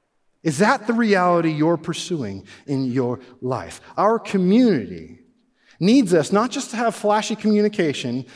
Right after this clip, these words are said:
and good events. Our community needs us to be the holy people that God has called us to be, because we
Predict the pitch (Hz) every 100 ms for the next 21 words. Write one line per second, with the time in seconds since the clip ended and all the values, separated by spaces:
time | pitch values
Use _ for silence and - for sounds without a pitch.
0 | - 160 160 123 180 220 190 170 226 -
1 | - - _ _ _ _ _ _ _ _
2 | _ _ - 214 240 240 269 247 208 185
3 | - - 160 220 302 269 170 - 185 156
4 | - 196 165 127 220 277 180 120 117 -
5 | - 151 151 - 226 240 220 208 208 214
6 | 160 143 123 139 135 123 - 131 120 -
7 | 120 117 107 117 135 110 110 123 196 262
8 | 277